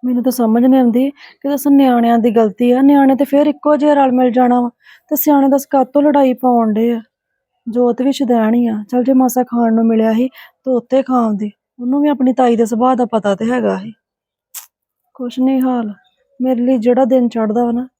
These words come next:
ਏਦਾਂ ਦਾ ਹੀ ਚੜ੍ਹਦਾ ਵਾ। ਚੱਲ ਕੋਈ ਕੰਮ ਵੇਖਾਂ, ਕੰਮ ਤੇ ਕਰਨਾ ਹੀ ਪੈਣਾ ਵਾ।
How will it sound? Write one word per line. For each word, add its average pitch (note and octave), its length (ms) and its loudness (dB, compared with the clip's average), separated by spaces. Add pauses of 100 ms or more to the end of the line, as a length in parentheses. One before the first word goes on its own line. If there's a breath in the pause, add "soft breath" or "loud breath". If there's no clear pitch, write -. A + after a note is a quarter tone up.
ਏਦਾਂ A#3 280 -6
ਦਾ A#3 100 -2
ਹੀ B3+ 60 -2
ਚੜ੍ਹਦਾ G3+ 420 -8
ਵਾ। G#3+ 80 -10 (720)
ਚੱਲ C4+ 280 -8 (120)
ਕੋਈ C4 120 -6
ਕੰਮ A#3+ 360 -4
ਵੇਖਾਂ, A3+ 340 -8 (440)
ਕੰਮ A#3+ 240 -8
ਤੇ A#3+ 80 -6
ਕਰਨਾ A3 280 -6
ਹੀ A3+ 40 -6
ਪੈਣਾ A3 260 -6
ਵਾ। G#3+ 140 -12